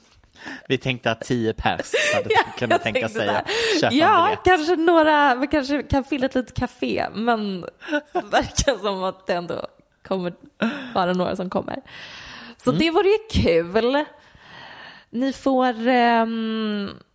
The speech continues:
Speaker 2: hålla utkik. <laughs> Eller liksom, eller, ja, vi säger ju till.
Speaker 1: Ja,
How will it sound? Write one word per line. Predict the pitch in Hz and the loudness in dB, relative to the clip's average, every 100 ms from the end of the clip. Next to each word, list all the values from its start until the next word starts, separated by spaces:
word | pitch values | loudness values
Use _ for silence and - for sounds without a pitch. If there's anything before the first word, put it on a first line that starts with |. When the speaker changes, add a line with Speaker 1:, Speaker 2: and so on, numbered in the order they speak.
| _ _ _ _ - - | _ _ _ _ -10 -4
Speaker 2:
hålla | 233 240 226 220 214 - | 0 2 4 4 4 4
utkik. | 240 - - 226 330 - - - - _ _ _ _ _ _ _ _ _ _ - | 0 0 0 0 0 -12 -14 -12 -14 _ _ _ _ _ _ _ _ _ _ -4
<laughs> | - - - | -2 0 0
Eller | 330 - - | -2 0 -4
liksom, | 214 - - | -4 -10 -8
eller, | 208 190 185 190 | -6 -6 -6 -2
ja, | 226 202 | 0 0
vi | 208 | -2
säger | - 208 214 | -2 -4 -2
ju | 220 190 | -2 -4
till. | - - - - - - - _ _ - - | -4 -6 -8 -14 -20 -20 -20 _ _ -20 -4
Speaker 1:
Ja, | 127 | -2